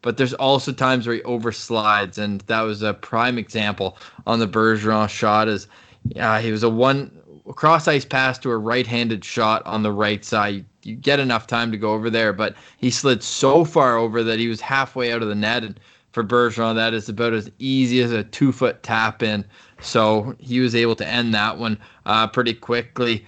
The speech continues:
What else? Um, I guess we gotta get to the last night's game, the one that was overshadowed because it only lasted the regular three periods.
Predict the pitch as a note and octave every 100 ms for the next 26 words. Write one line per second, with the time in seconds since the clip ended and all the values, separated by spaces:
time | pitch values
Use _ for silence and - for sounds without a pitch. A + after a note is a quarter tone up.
0 | - - _ C3 D#3 F#3 F#3+ F#3+ - F3+
1 | E3 C#3+ C3 A#2+ C3 D3 E3 D#3 B2 C3+
2 | - B2 A2 G#2+ A#2+ D#3+ - D3 B2 A2+
3 | - A#2 B2 A#2+ B2 A2 G2 - C3 B2+
4 | - A#2 B2+ B2+ G#2+ G#2+ A#2+ A2+ A2+ A#2+
5 | B2 G#2+ A2 C#3 C3+ A#2+ G#2 G#2 A2+ A2+
6 | A2+ G#2 - B2 A#2 A#2 B2 B2+ G#2 G2